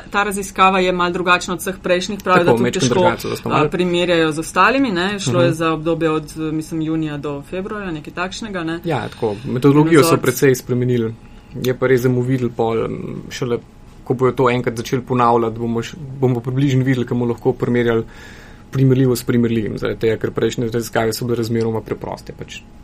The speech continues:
Speaker 2: vemo, kva so merile, merile so toliko pa toliko časa in, in ja, mislim, če si križal N R B, pa če si križal pol, pač tiste revidirane naklade, si lahko približno videl,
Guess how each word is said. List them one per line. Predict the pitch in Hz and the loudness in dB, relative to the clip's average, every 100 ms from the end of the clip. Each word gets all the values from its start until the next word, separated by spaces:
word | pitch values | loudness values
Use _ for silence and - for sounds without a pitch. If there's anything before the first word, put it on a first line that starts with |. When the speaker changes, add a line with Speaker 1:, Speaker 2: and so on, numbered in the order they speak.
| - | -12
Speaker 2:
vemo, | 120 123 113 | -2 0 0
kva | - 113 | 0 -2
so | - | 0
merile, | 123 135 127 123 | 2 4 4 2
merile | 120 120 113 | 2 0 -2
so | - | -6
toliko | - - | -8 -8
pa | - | -8
toliko | - 107 - - | -10 -10 -10 -12
časa | - 135 127 123 117 | 0 0 0 -2 -2
in, | 117 117 113 - - - - - - - - - - - - - - - | -2 -4 -6 -14 -20 -20 -20 -20 -20 -18 -16 -16 -18 -20 -20 -20 -20 -16
in | 220 233 | -4 2
ja, | 196 | 2
mislim, | 117 120 127 110 107 | 2 -2 -2 -4 -8
če | - 135 | -8 -6
si | 135 131 | -2 -2
križal | - 156 147 131 123 113 - - | -2 -2 2 4 2 -2 -18 -16
N | 156 147 | -6 0
R | 147 | 2
B, | 139 | 2
pa | 139 131 | -2 -4
če | 127 | -8
si | 120 | -10
križal | - 131 123 | -8 -6 -4
pol, | 120 120 113 | -2 -4 -4
pač | 113 - | -6 -10
tiste | 92 - | -10 -6
revidirane | 117 117 123 127 120 | -6 -4 -2 0 0
naklade, | 113 113 120 117 110 113 | -2 -2 -2 -2 -2 -4
si | 113 131 | -6 -12
lahko | 113 - 110 | -12 -8 -8
približno | 120 117 117 117 | -8 -12 -10 -8
videl, | 113 113 110 | -6 -6 -6